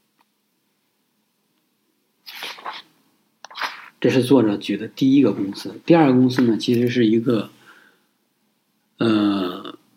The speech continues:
在战争的时候，因为那会儿其实是二战刚结束嘛，是在战争的时候生产这些军用设备的，机械设备，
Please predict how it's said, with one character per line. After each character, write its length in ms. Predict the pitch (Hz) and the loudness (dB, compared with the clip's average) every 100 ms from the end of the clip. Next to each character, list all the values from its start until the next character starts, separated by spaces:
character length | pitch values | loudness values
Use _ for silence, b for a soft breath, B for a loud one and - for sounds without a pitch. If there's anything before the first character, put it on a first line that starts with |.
| - | -6
在 140 | - 139 | 0 2
战 320 | - 156 147 | 4 6 6
争 160 | 165 | 6
的 80 | 160 | 4
时 120 | 123 | 2
候， 120 | 101 104 | -2 0
因 100 | 127 | 2
为 80 | |
那 140 | 147 139 | 4 4
会 100 | 110 | 0
儿 60 | |
其 160 | 107 127 | -2 0
实 100 | 127 | 0
是 140 | 120 | -2
二 240 | 127 127 120 | -2 -2 0
战 180 | 135 117 | 0 0
刚 180 | 123 | 0
结 140 | 117 113 | -2 -2
束 140 | 131 | -2
嘛， 140 | 101 - b b b b | -4 -6 b b b b
是 160 | - 127 | -4 -4
在 280 | 127 160 139 | 2 2 4
战 260 | 165 151 | 6 6
争 140 | 156 160 | 6 6
的 80 | |
时 100 | - | 4
候 100 | 113 | 0
生 240 | 107 - 143 | -2 2 2
产 160 | 120 | 0
这 80 | 107 | -4
些 140 | 107 123 | -6 -6
军 300 | 123 156 165 | 2 4 6
用 260 | 147 98 98 _ _ _ _ | 6 2 -4 _ _ _ _
设 280 | - - 104 | -4 -2 -2
备 180 | 92 82 | -4 -8
的， 100 | - _ _ | -12 _ _
机 180 | - 135 | 0 2
械 160 | 123 | 2
设 200 | 104 101 | -2 -6
备， 140 | 95 | -8